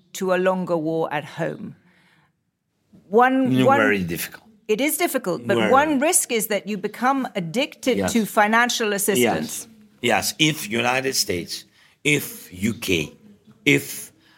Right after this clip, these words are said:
Speaker 2: European Union, if such countries will not help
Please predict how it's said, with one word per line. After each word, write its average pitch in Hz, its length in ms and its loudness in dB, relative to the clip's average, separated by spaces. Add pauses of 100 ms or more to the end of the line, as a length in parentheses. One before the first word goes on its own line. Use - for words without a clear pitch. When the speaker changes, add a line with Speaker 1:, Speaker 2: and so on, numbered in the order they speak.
(200)
Speaker 2:
European 113 520 0
Union, 92 580 -2 (160)
if 123 320 0
such - 400 0
countries 78 560 -4 (580)
will 135 140 2
not 160 160 0
help 90 400 -2